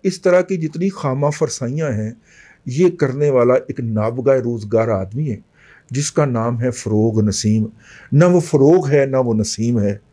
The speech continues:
ठीक है? बातों में आप उससे नहीं जीत सकते, लेकिन आज तक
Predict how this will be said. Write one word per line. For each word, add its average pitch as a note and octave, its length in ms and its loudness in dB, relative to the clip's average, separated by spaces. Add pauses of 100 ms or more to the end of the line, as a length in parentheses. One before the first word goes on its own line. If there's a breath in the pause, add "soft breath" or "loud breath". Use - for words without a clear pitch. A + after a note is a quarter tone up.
(280)
ठीक D#3 180 4
है? C#3+ 140 2 (300 loud breath)
बातों C#3+ 400 2
में C4 140 4
आप D3 200 4
उससे C#3 320 -2
नहीं A#2 140 -2
जीत A#2+ 200 0
सकते, A2+ 420 -4 (360 loud breath)
लेकिन F#3 240 2 (140)
आज G#3+ 400 2
तक F#3 420 0